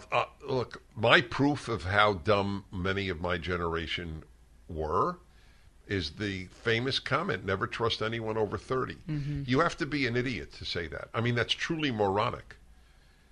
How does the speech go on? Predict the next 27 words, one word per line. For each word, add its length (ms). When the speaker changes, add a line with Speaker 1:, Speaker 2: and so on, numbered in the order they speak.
Speaker 1:
You, 180
you 260
really 400
believe 680
that 260
at 120
twenty-seven, 920
you 300
are 100
gonna 280
come 300
up 160
with 100
the 180
answers 420
to 140
life 500
better 240
than 180
people 360
who 140
live 200
three 260
times 380
longer 320
than 180
you, 240